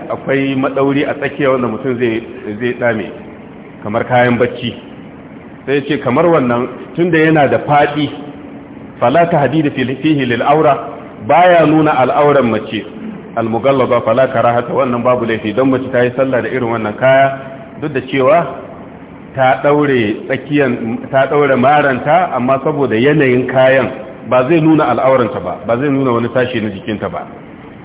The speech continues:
Sai ya ce a nan, "Wa yahtamilu anna al-murada bil aura ma yashmalu al-mughallaba wal mukhaffafa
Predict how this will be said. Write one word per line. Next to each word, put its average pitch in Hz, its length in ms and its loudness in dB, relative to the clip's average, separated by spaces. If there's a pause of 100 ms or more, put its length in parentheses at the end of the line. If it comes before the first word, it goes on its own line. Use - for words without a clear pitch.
(720)
Sai 151 120 2
ya 160 100 4
ce 160 140 0
a 131 140 2
nan, 170 360 4
"Wa 131 80 2
yahtamilu 160 480 2
anna 151 240 2
al-murada 135 400 2
bil 120 140 0
aura 147 320 2
ma 135 160 2
yashmalu 135 400 0
al-mughallaba 147 760 2
wal 135 140 2
mukhaffafa 110 580 0